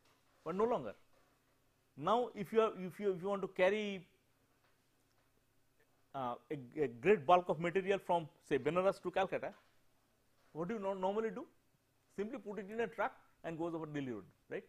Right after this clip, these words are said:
It is a, it's a highway, so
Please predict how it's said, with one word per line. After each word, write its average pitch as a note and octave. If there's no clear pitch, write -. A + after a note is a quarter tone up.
It D#3
is D3+
a, C#3+
it's C3
a B2
highway, F#3
so A#2+